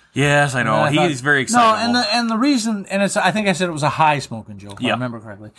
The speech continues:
Speaker 2: The reasoning behind that is, again, play it again, play with more players.
Speaker 1: Yep.
Speaker 2: I think it'd be,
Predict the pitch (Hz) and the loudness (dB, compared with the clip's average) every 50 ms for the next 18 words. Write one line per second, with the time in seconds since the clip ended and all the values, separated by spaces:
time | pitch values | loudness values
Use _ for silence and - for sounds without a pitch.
0 | - - - _ _ - 147 156 180 214 202 175 190 196 190 190 190 147 165 170 | -20 -20 -20 _ _ -4 0 2 4 4 2 2 0 0 0 0 -2 -4 -2 0
1 | 165 156 165 165 160 156 151 151 143 127 139 131 135 131 131 139 131 _ _ _ | 0 2 2 2 0 0 0 -2 -2 -4 -4 -2 -2 -2 -2 -4 -8 _ _ _
2 | _ _ _ _ _ _ - - 127 135 143 139 139 131 131 131 _ _ _ _ | _ _ _ _ _ _ -8 -6 -4 -4 -4 -2 -4 -4 -4 -6 _ _ _ _
3 | _ _ _ _ _ - 113 113 104 117 113 110 - - 107 - - 135 - - | _ _ _ _ _ -12 -10 -10 -10 -10 -12 -14 -14 -16 -18 -18 -18 -20 -20 -20
4 | - _ 135 139 139 - _ _ _ _ _ _ _ _ _ - 120 123 127 123 | -10 _ -2 -2 -2 -2 _ _ _ _ _ _ _ _ _ -8 -6 -6 -4 -4
5 | 127 120 120 120 117 120 131 | -4 -4 -6 -6 -6 -8 -10